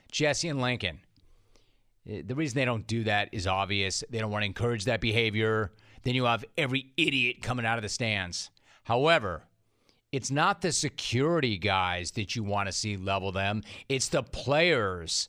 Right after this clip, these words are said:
that you wanna see level them. Not to go all boomer on you, but look up the video. YouTube Mike Curtis. That's what you wanna see. You wanna see a player hit one of those idiots with a forearm shiver, not a yellow jacket.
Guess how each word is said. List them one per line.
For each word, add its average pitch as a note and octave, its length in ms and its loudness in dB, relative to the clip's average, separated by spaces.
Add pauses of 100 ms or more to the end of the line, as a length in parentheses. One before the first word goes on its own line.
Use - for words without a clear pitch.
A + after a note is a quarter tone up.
(200)
that A#2+ 200 -4
you B2+ 60 -2
wanna A2 280 0
see A2+ 200 -4
level G2 320 -2
them. E2+ 320 -4 (340)
Not D3+ 200 2
to - 80 -4
go D3+ 140 4
all C#3+ 120 6
boomer C3+ 480 2
on G#2+ 220 2
you, A2+ 100 0
but A#2 140 -4
look D#3 160 -2
up F#3+ 100 0
the E3 80 0
video. G2+ 640 -2 (760)
YouTube F3 540 0
Mike C3 400 2
Curtis. - 680 -2 (340)
That's D#3+ 260 2
what D3 160 -2
you B2 100 -2
wanna G2+ 260 -2
see. G#2 480 -4 (260)
You C3+ 160 -2
wanna F#3 240 2
see D3 220 0
a G#2 80 0
player A#2+ 760 0 (220)
hit C#3 240 -2
one A#2+ 180 0
of A#2+ 60 -2
those A2 240 -2 (100)
idiots A#2+ 460 -2
with A2+ 100 -2
a G2 40 -4
forearm G#2+ 420 -2
shiver, F#2+ 480 -4 (500)
not D#3+ 160 4
a F3+ 60 0
yellow C3+ 320 2
jacket. A2+ 560 -2